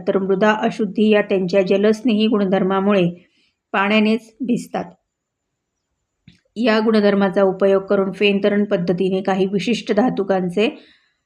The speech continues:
सहतीकरण करण्यात येते. या पद्धतीमध्ये बारीक दळलेले धातू भरपूर पाणी साठवलेल्या एका मोठ्या टाकीत टाकतात.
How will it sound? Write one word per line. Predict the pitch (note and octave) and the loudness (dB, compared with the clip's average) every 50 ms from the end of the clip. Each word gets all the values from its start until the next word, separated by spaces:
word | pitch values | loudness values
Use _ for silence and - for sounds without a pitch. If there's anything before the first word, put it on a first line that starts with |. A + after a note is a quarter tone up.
| _ _ _ _ _ _ - | _ _ _ _ _ _ -4
सहतीकरण | G#3 G3+ G#3+ A3 G#3+ A3+ A3 A3 G#3+ G3+ F#3+ F#3+ G3 F#3+ | -2 0 2 2 2 0 0 2 2 2 2 2 0 -2
करण्यात | G3 G3 F#3 F3+ F#3+ G#3 B3 B3+ - - _ _ _ - | -2 -2 -2 0 0 0 0 -2 -4 -8 _ _ _ -8
येते. | - G3 F3 F3 - - F3+ - - _ _ _ _ _ _ _ - | -4 -4 -4 -4 -6 -8 -10 -10 -12 _ _ _ _ _ _ _ -8
या | B3+ C4 B3+ B3+ | -4 -2 -2 -2
पद्धतीमध्ये | B3+ B3+ A#3+ A3 - A#3 A3 - B3+ A#3+ A#3 A3 G#3+ - A#3+ G#3 G#3 | -2 -4 -6 -4 -4 -4 -4 -2 -2 -2 -2 -2 -2 -2 0 0 0
बारीक | G#3+ A3 G#3 G#3 G3+ G#3 G#3+ G3+ | 2 0 2 2 2 2 2 2
दळलेले | A3+ G#3+ G#3 G#3 G#3 G3+ G3+ G3+ | 2 2 4 4 2 2 0 0
धातू | G#3+ A3 G3+ G3+ - G3 F#3 F3+ - - | 0 0 -2 -2 -2 -6 -10 -8 -8 -6
भरपूर | G#3+ G#3 G#3+ - A#3+ A#3+ | -8 -6 -6 -4 -6 -6
पाणी | B3 - G#3+ G3+ G3 G3 G#3 | -2 -2 -2 0 0 0 -2
साठवलेल्या | - G#3 G3 G3 - G3 G3 G3 F#3+ G3+ G3 G3 | -2 -4 -4 -2 -2 0 0 0 2 2 2 2
एका | G3 G3 - G3+ | 0 0 -2 -4
मोठ्या | G3 G3+ G3 F#3 F3 G#3+ G#3 | -2 -2 -2 -2 0 -2 -2
टाकीत | G#3+ G#3+ F#3+ F#3 - F#3+ F3+ - - | 0 0 -2 -4 -4 -10 -12 -8 -8
टाकतात. | G3+ F#3 - - - - | -8 -8 -8 -10 -14 -14